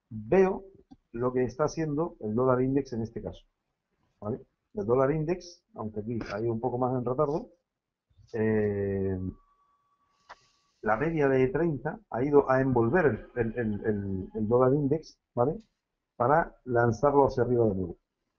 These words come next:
en este, en este, en este caso. ¿Ok? Que después, si lo vemos en la, en la de M cinco, ¿vale? Aquí, eh, se ha confirmado más todavía,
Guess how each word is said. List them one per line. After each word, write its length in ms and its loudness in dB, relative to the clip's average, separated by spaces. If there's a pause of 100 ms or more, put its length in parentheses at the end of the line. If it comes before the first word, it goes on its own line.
(260)
en 120 -6
este, 640 -2
en 100 -6
este, 520 -4
en 80 -6
este 200 -10
caso. 260 -14 (760)
¿Ok? 100 -14 (640)
Que 60 -2
después, 420 2
si 80 -6
lo 140 0
vemos 280 0
en 80 -2
la, 360 0
en 100 -6
la 100 -2
de 160 -2
M 140 -2
cinco, 480 -6 (720)
¿vale? 180 -6 (140)
Aquí, 400 -8 (140)
eh, 280 -8 (120)
se 180 -10
ha 260 0 (540)
confirmado 540 -2
más 200 -2
todavía, 440 -6